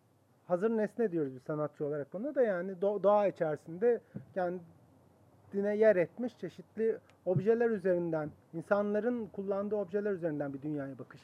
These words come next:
gibi bir dizge oluştu. Böyle bir binlerce fotoğraf vardı. İşte banyo edilmiş, dijital olarak çekilmiş, telefonla çekilmiş,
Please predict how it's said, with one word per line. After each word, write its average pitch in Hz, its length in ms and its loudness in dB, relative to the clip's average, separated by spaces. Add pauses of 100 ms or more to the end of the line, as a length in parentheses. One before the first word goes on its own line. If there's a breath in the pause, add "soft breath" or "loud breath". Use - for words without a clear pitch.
(100)
gibi 190 240 -10
bir 240 180 -6 (840 soft breath)
dizge 214 280 0
oluştu. 175 520 -2
Böyle 214 240 -4 (380)
bir 220 160 -10
binlerce 220 500 -2
fotoğraf 202 540 -2
vardı. 131 280 -10
İşte - 280 -18
banyo 165 480 -4
edilmiş, 151 580 -8
dijital 147 400 -12
olarak 156 360 -8
çekilmiş, 156 380 -12
telefonla 160 640 -8
çekilmiş, 160 520 -12